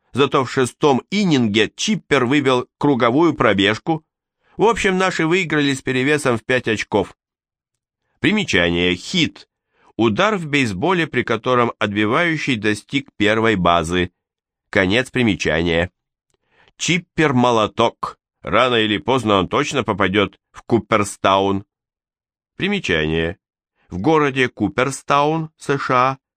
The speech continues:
находится Национальный зал бейсбольной славы. Конец примечания. Санитар с энтузиазмом кивнул. «А то как же!» Этот легкий треп –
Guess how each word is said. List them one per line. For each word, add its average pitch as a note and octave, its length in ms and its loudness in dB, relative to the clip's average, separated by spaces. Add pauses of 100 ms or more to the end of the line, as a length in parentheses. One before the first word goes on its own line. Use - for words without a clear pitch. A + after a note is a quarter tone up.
(220)
находится F#3 680 -2
Национальный C3+ 840 0
зал B2 400 0
бейсбольной G#2+ 920 2
славы. E2+ 580 2 (800)
Конец G2+ 480 2
примечания. - 720 -4 (1120)
Санитар A2+ 640 0
с - 100 -10
энтузиазмом G2 800 0
кивнул. F2+ 540 0 (500)
«А B2+ 140 2
то G3+ 220 0
как F3 340 -2
же!» D#2+ 200 -6 (920)
Этот A2 400 0
легкий G2 560 -2
треп – C3 400 -2